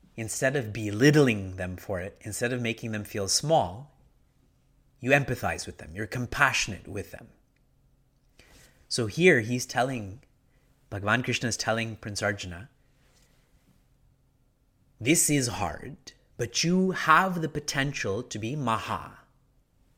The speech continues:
Vidya, Dharma, Dana, Daya. So live up to your potential." He shares more.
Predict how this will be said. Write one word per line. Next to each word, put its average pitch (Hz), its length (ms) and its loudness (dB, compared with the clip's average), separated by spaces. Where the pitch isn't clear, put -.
Vidya, 101 600 0
Dharma, 107 580 4
Dana, 113 640 4
Daya. 135 480 4
So - 180 0
live 208 360 10
up - 200 4
to 160 100 2
your 123 100 4
potential." - 540 -8
He 98 340 -8
shares 95 400 -2
more. 110 420 -4